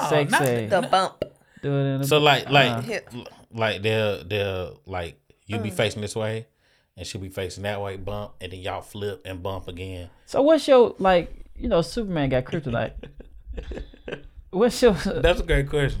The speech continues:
Speaker 1: What's your, what is it?
Speaker 3: Pasta and light skinned niggas.
Speaker 1: So
Speaker 2: Mm.
Speaker 1: pasta make is why. What is, what does pasta do?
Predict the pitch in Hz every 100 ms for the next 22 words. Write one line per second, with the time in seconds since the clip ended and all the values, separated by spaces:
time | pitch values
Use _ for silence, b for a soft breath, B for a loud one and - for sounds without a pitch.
0 | - - 254 247 233 220 208 190 - -
1 | - 226 208 127 - - - - - 240
2 | 214 - 208 180 170 170 156 151 139 143
3 | - - - _ - - - - - 139
4 | 147 131 185 202 196 180 170 165 - -
5 | - 160 151 151 147 123 139 B B B
6 | _ _ 151 165 156 147 151 147 143 147
7 | 139 123 113 110